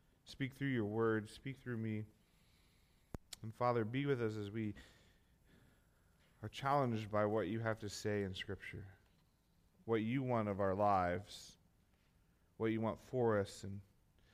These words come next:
for us to do. And so, Father, we pray all these things in Jesus' name. Amen. Uh, this morning, I'd like to share with you some of what's taking place within the youth ministry,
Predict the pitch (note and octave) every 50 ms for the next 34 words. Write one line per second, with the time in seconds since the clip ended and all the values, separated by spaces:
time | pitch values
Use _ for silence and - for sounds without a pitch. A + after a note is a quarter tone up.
0 | _ _ _ _ - _ _ _ _ - A#2+ A2 G#2+ G#2 - - G#2+ F2+ - B1+
1 | - F#2+ - - _ _ _ _ _ _ - G2 F#2+ - G#2 F#2+ - A2+ A2+ A2
2 | G#2+ G#2 G#2 A2 G#2+ - B2+ B2 A#2+ B2 B2+ A#2 G#2 G2 - - F#2+ G2 G2+ F#2+
3 | - G2+ G2 F#2 G#2 A#2 A2 G2+ F#2+ - - F#2 F#2+ F#2+ G2 - _ _ _ _
4 | _ _ _ _ _ _ _ _ _ _ _ _ _ - - - - G2+ G2+ F#2+
5 | F2+ E2+ F2 F#2 - - - _ _ - - - - - - - - - - -
6 | - - - - - - - - - - D3+ E3+ F#3+ G3 F#3+ - F#3+ G3+ G#3+ A#3
7 | A#3+ A#3 A3 G3+ F#3+ F3+ F#3+ G3 F#3+ F#3+ F3+ D#3+ - - - F#3+ F3+ F#3 F#3 F3+
8 | E3+ F3 F3+ E3+ D#3+ - - A3+ A#3+ C4 B3 A#3 A3 G#3+ G3+ - - - - -
9 | - G3 F#3 E3 F3+ E3+ D#3+ - - - F3+ E3+ E3 D3+ - - D3+ D#3 D#3 E3
10 | D#3+ D#3 D3 D3 D#3 D3+ C#3+ - D3 D3+ D3+ C#3 A#2+ - - - G#2 F2+ F2+